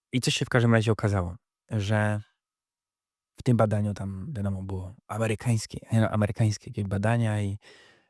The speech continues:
ani talent, ani I Q nie miało prawie żadnego znaczenia. Zresztą, to nawet z życia, nie? Em, kurde, no ile utalentowanych,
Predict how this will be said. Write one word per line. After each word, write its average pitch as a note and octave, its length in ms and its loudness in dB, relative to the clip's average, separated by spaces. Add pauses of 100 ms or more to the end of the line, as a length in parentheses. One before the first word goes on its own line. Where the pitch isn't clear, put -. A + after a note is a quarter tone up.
(260)
ani C#3+ 300 4
talent, A#2 380 2
ani G#2+ 320 2
I G2+ 40 -2
Q G#2 340 4 (760)
nie G#2+ 120 2
miało G#2 220 6
prawie G2 280 0
żadnego F#2+ 320 -4
znaczenia. F#2+ 360 -6 (1200)
Zresztą, G#2+ 440 -2 (260)
to D3+ 100 -8
nawet F3+ 220 -2
z F3+ 60 0
życia, G3 360 -2 (240)
nie? C#3 200 -4 (520)
Em, A2+ 260 -8 (120)
kurde, B2 560 -6
no B2 220 -8
ile C#3+ 380 -2 (680)
utalentowanych, B2 1200 0